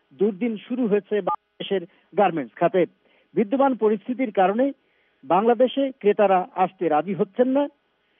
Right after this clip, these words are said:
ইতিমধ্যে ক্রেতাদের অর্ডার বা ক্রয়াদেশ কমেছে। জুন নাগাদ তা আশঙ্কাজনকভাবে কমবে বলে বলছেন গার্মেন্টস মালিকদের সংগঠন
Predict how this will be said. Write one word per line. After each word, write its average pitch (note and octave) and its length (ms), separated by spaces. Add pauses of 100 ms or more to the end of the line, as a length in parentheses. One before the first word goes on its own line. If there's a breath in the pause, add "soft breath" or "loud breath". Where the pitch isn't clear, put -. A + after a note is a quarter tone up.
(140)
ইতিমধ্যে F#3+ 480
ক্রেতাদের A3+ 520
অর্ডার G3+ 460 (400)
বা F3+ 220 (400)
ক্রয়াদেশ G3+ 440 (480)
কমেছে। F3+ 420 (420)
জুন A#3+ 160
নাগাদ A#3 380
তা G#3 240
আশঙ্কাজনকভাবে G3 960
কমবে G#3 320
বলে G#3 200
বলছেন F3+ 420 (400 soft breath)
গার্মেন্টস G3+ 460
মালিকদের F3+ 380 (160)
সংগঠন G3 460